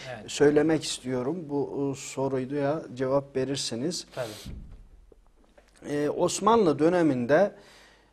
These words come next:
Speaker 2: Ee, şairler padişahları, e, hicvediyorlardı ve
Speaker 1: Evet.
Speaker 2: met de ediyorlardı biliyorsunuz.
Speaker 1: Evet.
Speaker 2: Hiçbir şaire, e,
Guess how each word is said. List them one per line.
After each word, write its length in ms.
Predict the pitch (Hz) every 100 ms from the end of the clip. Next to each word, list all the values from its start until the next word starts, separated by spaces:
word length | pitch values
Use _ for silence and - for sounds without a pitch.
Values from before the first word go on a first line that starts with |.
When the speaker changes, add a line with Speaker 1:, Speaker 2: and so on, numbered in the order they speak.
| -
Speaker 2:
Ee, 440 | 135 139 139 135 127
şairler 680 | - 170 190 165 143 175 185 -
padişahları, 1040 | 151 160 139 151 123 143 123 117 131 170 -
e, 1500 | 117 123 127 127 123 120 120 113 101 87 92 92 82 71 - -
hicvediyorlardı 880 | 180 196 214 127 123 104 98 90 - - -
ve 80 | -
Speaker 1:
Evet. 100 | 165
Speaker 2:
met 540 | 185 190 190 - - 143
de 140 | 120
ediyorlardı 680 | 120 123 123 117 117 113 127
biliyorsunuz. 500 | 165 160 123 123 - - -
Speaker 1:
Evet. 140 | -
Speaker 2:
Hiçbir 440 | 233 233 - 247 226
şaire, 800 | - 190 175 143 135 160 226 233 - - _ 107
e, 520 | 143 151 151 151 147